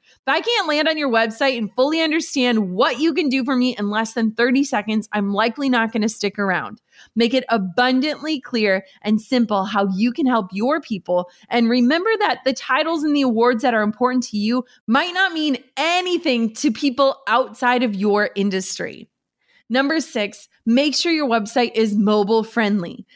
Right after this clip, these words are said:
This is often an afterthought for business owners because we spend all of our time creating our websites and writing the copy and putting them together on our desktops,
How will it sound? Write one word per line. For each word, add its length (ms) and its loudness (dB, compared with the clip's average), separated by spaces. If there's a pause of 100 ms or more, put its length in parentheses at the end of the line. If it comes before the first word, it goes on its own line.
(100)
This 320 2
is 200 0
often 440 2
an 240 -2
afterthought 640 -2
for 100 0
business 460 2
owners 320 0
because 260 -2
we 120 0
spend 420 0
all 200 2
of 80 -2
our 120 2
time 260 0
creating 420 0
our 80 2
websites 600 -2
and 120 -4
writing 300 0
the 80 -8
copy 340 0
and 140 -2
putting 240 0
them 160 2
together 380 0
on 120 -2
our 160 -6 (120)
desktops, 760 -2